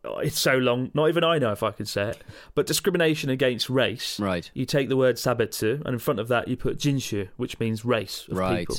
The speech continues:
Speaker 1: So jinshu sabetsu. Jinshu sabetsu. And that means
Speaker 2: Ah.
Speaker 1: discrimination against race.
Speaker 2: Well, it's like, it's
Speaker 1: Yeah.
Speaker 2: like, uh,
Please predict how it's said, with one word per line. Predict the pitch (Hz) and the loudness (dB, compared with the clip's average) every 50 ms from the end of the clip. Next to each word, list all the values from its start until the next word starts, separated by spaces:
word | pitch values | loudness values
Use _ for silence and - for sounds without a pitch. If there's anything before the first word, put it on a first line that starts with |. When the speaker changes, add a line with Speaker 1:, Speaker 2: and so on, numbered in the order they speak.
| - - | -4 -6
Speaker 1:
So | - - - 104 104 | -10 -6 -6 -6 -6
jinshu | 104 - - 151 151 147 - - 143 135 | -4 -2 0 2 2 2 2 0 0 0
sabetsu. | 123 - 131 117 110 - - - 101 - - - _ - - - _ _ _ - | 2 0 0 0 0 -2 -2 -6 -8 -8 -8 -20 _ -20 -20 -20 _ _ _ -6
Jinshu | - 143 139 135 131 - - 127 123 123 | -2 0 0 0 0 -2 0 0 0 0
sabetsu. | 120 - - 117 107 107 - - - - - - _ _ _ _ _ _ _ _ _ _ _ _ _ _ _ _ - | 0 -2 -4 -4 -4 -4 -6 -8 -8 -10 -10 -10 _ _ _ _ _ _ _ _ _ _ _ _ _ _ _ _ -10
And | - 101 113 131 | -6 -4 -4 -4
that | 139 | -2
means | 139 131 113 104 92 85 78 | -2 -2 -2 -2 -2 -4 -6
Speaker 2:
Ah. | 73 | -4
Speaker 1:
discrimination | - - - - - 113 113 110 107 127 143 - 160 165 | -6 -6 -6 -4 -4 -2 0 0 0 0 -2 -2 -4 -4
against | 170 160 165 175 170 - 156 - 170 | -2 0 0 -2 -2 -4 -6 -4 -2
race. | 180 185 185 180 156 123 - - - | 0 2 2 2 0 -2 -4 -6 -4
Speaker 2:
Well, | - 110 | -2 0
it's | 120 185 170 | 0 2 2
like, | 170 175 175 | 2 0 0
it's | 175 170 170 170 165 160 156 | 0 0 0 0 0 0 0
Speaker 1:
Yeah. | 156 | 0
Speaker 2:
like, | 131 123 117 - - - | 0 0 -2 -4 -2 0
uh, | 120 113 110 110 107 107 104 104 101 101 101 | 0 2 2 2 2 2 2 2 0 0 -2